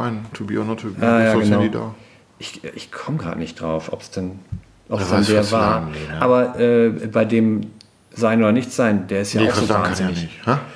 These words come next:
Speaker 2: Der ist ja auch so wahnsinnig modern. Also, oder zeitlos.
Speaker 1: Mhm.
Speaker 2: Äh, ja, tatsächlich, Lubitsch.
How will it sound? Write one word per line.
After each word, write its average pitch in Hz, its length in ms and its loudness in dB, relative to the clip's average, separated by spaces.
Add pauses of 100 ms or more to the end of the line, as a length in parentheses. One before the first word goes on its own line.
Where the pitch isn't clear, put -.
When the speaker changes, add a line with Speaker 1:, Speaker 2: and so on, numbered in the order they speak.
(180)
Speaker 2:
Der 117 100 6
ist 123 140 0
ja 120 100 0
auch 131 100 0
so 147 180 0
wahnsinnig 87 460 0
modern. 80 380 -6 (760)
Also, 101 220 2
oder 98 240 2
zeitlos. 151 680 0 (1040)
Speaker 1:
Mhm. 113 280 -10 (420)
Speaker 2:
Äh, 107 280 4
ja, 110 80 0
tatsächlich, 143 460 0
Lubitsch. 104 420 0